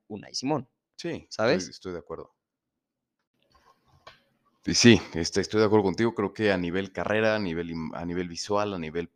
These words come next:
Speaker 2: persona, pe-, y, y lo que representa, creo que De Gea tendría que ser el de, el, el arquero titular de la selección española.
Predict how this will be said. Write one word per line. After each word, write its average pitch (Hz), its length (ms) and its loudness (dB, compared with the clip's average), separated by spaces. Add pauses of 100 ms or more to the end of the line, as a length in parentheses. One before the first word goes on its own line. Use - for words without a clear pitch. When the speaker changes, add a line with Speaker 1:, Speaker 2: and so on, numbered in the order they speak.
(220)
Speaker 2:
persona, 101 600 -4
pe-, 87 120 -6
y, 65 540 -12 (100)
y - 60 -20
lo 76 160 -12
que 82 100 -12
representa, 104 560 -2
creo 95 140 -4
que 104 100 0
De 82 120 -4
Gea 113 280 2
tendría 82 320 -4
que - 60 -14
ser 87 140 -6
el 82 80 -6
de, 76 280 -4
el, 73 220 -8 (580)
el 87 100 0
arquero 92 360 4
titular 85 380 -2
de 82 80 -2
la 76 120 -4
selección 80 300 -4
española. 135 500 6